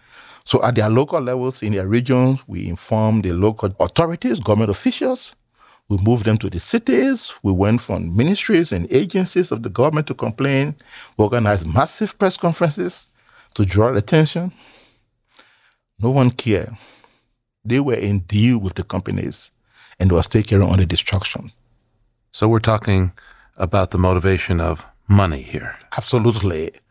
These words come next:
Speaker 1: This was not a venture that was intended to fail. It was too big to fail. This was intended to transform Liberia into a desert of oil palm.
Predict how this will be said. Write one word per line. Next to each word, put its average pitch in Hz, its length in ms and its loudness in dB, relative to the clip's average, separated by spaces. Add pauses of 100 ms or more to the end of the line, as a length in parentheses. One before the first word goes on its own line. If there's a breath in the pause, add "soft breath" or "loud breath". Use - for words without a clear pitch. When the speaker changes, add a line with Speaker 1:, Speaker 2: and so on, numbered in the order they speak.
(800)
Speaker 1:
This 151 240 2
was 117 220 0
not 127 340 2
a 95 100 -4
venture 113 840 0 (220)
that 90 140 -6
was 98 140 -4
intended 98 320 0
to 90 80 -8
fail. 87 260 -6
It 95 80 -6
was 98 160 0
too 156 140 2
big 139 340 -2
to 101 100 -4
fail. 92 500 -8 (600 soft breath)
This 147 200 2
was 107 240 0
intended 120 360 -2
to 104 60 -6
transform 190 960 -2
Liberia 95 720 -6 (880)
into 113 280 -4
a 101 100 -2
desert 107 520 0
of 104 220 -4
oil 92 200 -2
palm. 73 440 -8